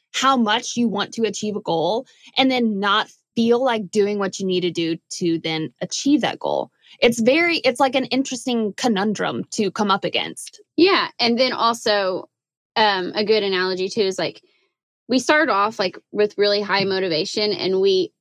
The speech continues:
Speaker 2: overhaul our life. Like, we don't, like, build on our habits. We start with twenty different habits. We start with
Speaker 1: <laughs>
Speaker 2: changing absolutely everything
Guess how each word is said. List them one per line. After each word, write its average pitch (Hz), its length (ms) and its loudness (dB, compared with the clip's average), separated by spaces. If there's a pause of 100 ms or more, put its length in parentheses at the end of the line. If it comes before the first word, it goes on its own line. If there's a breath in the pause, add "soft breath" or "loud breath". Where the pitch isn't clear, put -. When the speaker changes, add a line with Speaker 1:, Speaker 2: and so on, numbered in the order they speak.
(140)
Speaker 2:
overhaul 196 540 2
our 135 120 -6
life. - 360 -8 (140)
Like, 208 240 2
we 220 160 2
don't, 202 360 0 (140)
like, 185 460 -2 (420)
build 214 300 4
on 240 160 0
our 254 80 -2
habits. 254 560 0 (140)
We 214 140 2
start 196 440 -2
with 190 220 -2 (460)
twenty 320 320 4
different 226 280 -4
habits. 180 480 -2
We 208 100 2
start 190 320 -2
with 202 240 0 (120)
Speaker 1:
<laughs> - 120 -20
Speaker 2:
changing 294 420 4
absolutely 190 500 0
everything 220 600 0